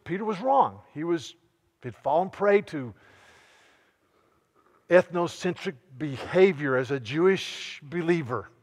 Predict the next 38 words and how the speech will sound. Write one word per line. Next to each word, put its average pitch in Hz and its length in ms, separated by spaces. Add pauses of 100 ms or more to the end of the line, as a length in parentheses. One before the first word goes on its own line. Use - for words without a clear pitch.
(1400)
And 165 240
Paul 175 240
says 156 320
this, 175 320
"When 147 100
I 151 80
saw 208 360
they 165 160
were 156 80
not 151 260
acting 180 380
in 143 140
line 175 360
with 135 100
the 127 80
gospel, 202 640 (220)
I 139 120
opposed 180 520
him 196 120
to 190 140
his 170 140
face." 185 420
You 131 60
see, 196 180 (280)
not 175 200
acting 180 360
in 170 100
line 175 300
with 131 100
the 131 80
gospel. 151 640 (2000)
The - 120
gospel. 156 460
And 139 80
then 170 80
he 147 120 (200)
gives 175 340
a 127 140